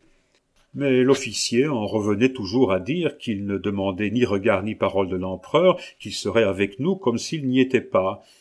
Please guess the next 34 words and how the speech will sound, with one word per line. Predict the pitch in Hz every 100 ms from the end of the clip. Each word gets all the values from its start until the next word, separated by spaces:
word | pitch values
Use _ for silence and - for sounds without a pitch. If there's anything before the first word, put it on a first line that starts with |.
| _ _ _
Il | 120 117
ne | 117
pouvait | 113 104
comprendre | - 110 95 - 160 120
et | 101 95 87
ne | 87
comprenait | 90 95 - 95 92
pas | - 123
en | 101 92
effet | 87 - 143 - -
que |
sa | 101 -
vue | 98 101 95
seule | - 147 120 95 -
pût | 180
faire | - - 101 90
du | 92 95
mal | 104 98
à |
l'empereur. | 95 95 92 - 92 - - _ - - - _ _ - -
Je | 120 123
lui | 117 117 117
ai | 107
dit | 143 151
qu'il | - 107
était | 107 113
une | 104 101
échelle | 107 95 - 139 107 95
pour | - 101
la | 98
manière | 101 104 113
de | 98
sentir | 92 101 92 - 160 117
et | 101